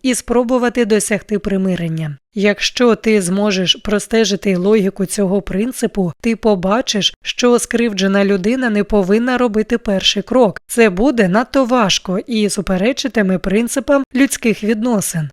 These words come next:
якщо скривдженому доведеться шукати винного та висловлювати незгоду з його діями.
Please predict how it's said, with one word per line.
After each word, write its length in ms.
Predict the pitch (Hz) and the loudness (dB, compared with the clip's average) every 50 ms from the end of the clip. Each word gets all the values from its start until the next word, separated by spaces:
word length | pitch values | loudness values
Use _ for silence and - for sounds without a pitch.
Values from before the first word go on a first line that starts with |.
| _ - | _ -6
якщо 600 | 220 185 214 214 202 - - - - 240 214 190 | -2 0 0 0 0 -2 -6 -4 0 0 0 0
скривдженому 800 | - - - 196 208 214 190 175 185 190 185 208 220 247 262 269 - - | 0 -2 -4 -2 -2 0 0 0 0 0 0 0 0 0 -2 -2 -4 -2
доведеться 640 | 277 294 320 254 254 226 190 196 220 214 - 240 226 | 0 2 2 4 2 2 4 2 2 0 0 -4 -4
шукати 560 | - 254 233 - 220 208 202 202 - 202 180 | -2 -2 -2 2 2 2 2 2 0 -2 -2
винного 580 | 156 185 220 254 262 254 233 196 170 185 175 | 0 0 0 0 0 0 0 0 0 -2 -4
та 220 | - - 247 226 208 | -2 0 0 2 2
висловлювати 800 | 196 185 - - 214 247 262 247 247 233 202 196 190 - 196 185 | 2 0 -2 0 2 2 2 2 2 2 2 2 2 0 -2 -2
незгоду 640 | 180 180 165 175 156 175 240 277 240 226 202 185 - - - | 0 -2 -2 -2 -2 0 0 0 2 2 0 0 -2 -4 -6
з 140 | 190 185 | -4 0
його 260 | 214 220 190 165 196 180 | 2 2 2 2 0 -2
діями. 520 | 160 170 175 170 170 160 156 151 151 | -2 -2 -2 -2 -2 -2 -2 -4 -6